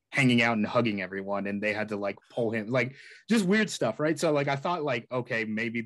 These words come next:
like, something odd is happening, and then he just returned to the game, and that's, so a mid-game illness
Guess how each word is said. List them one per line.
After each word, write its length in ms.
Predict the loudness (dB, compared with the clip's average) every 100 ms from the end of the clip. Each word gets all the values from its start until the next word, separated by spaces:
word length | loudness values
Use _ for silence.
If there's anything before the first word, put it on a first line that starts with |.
| -8
like, 180 | -14 -10
something 300 | -4 -2 -2
odd 200 | -2 0
is 100 | 0
happening, 420 | -2 -4 -4 -6 -8 _ _ 0
and 160 | 4
then 340 | 4 4 2 -2 -2
he 140 | 2
just 200 | 2 2
returned 300 | 0 0 0
to 60 | 0
the 80 |
game, 360 | 0 0 -2 -4
and 120 | -2
that's, 240 | 0 -2 -4 _ -12 -8
so 280 | -6 -6 -2
a 100 | 2
mid-game 480 | 2 2 2 2 2
illness 420 | -2 -4 -6 -10